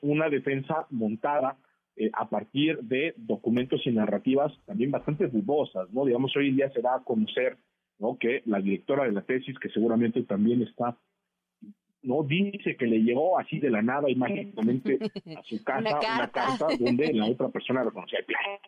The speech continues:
Speaker 1: Entonces, bueno, ahí, ahí hay una historia que de verdad es muy lamentable, que creo que le cuesta a la ministra, no solo en individual, sino sobre todo creo que le cuesta a la Corte y al Poder,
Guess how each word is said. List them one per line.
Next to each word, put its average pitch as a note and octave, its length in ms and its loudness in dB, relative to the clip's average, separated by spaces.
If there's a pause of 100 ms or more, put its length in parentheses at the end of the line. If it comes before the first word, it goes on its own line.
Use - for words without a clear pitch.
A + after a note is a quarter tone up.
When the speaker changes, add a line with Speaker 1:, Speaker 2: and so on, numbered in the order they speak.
(300)
Speaker 1:
Entonces, B2+ 220 -2
bueno, B2 160 0
ahí, C3 200 0
ahí D#3 140 2
hay F#3+ 140 4
una F#3 160 4
historia D3+ 420 -2 (380)
que A2+ 80 -2
de A2 80 4
verdad C3 260 2
es B2 100 0
muy D3 200 2
lamentable, C#3 560 2
que G#2 100 -12
creo B2 180 -2
que C3+ 120 0
le G#2 120 2
cuesta C3+ 360 -2
a A#2+ 40 0
la G2+ 120 0
ministra, A#2 460 2
no C3 140 4
solo C3 280 0
en A#2 120 -4
individual, G#2+ 560 -4 (300)
sino A2 200 0
sobre G#2+ 200 0
todo C#3 160 0
creo C3+ 160 -2
que D3 100 0
le A2+ 120 -2
cuesta C#3 440 -2
a G#2+ 120 -2
la G2+ 140 0
Corte C#3 280 0
y A2+ 60 2
al G2 100 -2
Poder, A#2 380 0